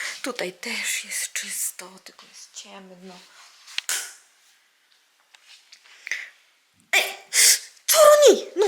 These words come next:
patrzcie, co za kot! Przyłapaliśmy malucha na zjadaniu mi kwiatów,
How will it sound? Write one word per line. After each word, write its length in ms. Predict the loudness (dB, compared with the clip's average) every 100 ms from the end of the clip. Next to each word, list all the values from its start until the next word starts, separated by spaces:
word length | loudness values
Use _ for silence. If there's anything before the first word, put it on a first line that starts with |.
| -2
patrzcie, 480 | -4 -2 0 0 -2
co 320 | 0 0 0
za 280 | 0 -2 -2
kot! 600 | -6 -6 -2 0 -2 -6 -16 _ -20 _ _ _ _ _ _ _ _ _ _ _
Przyłapaliśmy 1300 | -8 -6 -4 -4 -4 -8 -8 -8 -6 -8 -10 -10 -8
malucha 680 | -6 -6 -2 -2 -4 -6 -8
na 280 | -6 -4 -4
zjadaniu 600 | -4 -2 0 -2 -4 -6
mi 180 | -8 -10 -12 -14
kwiatów, 540 | -10 -10 -10 -10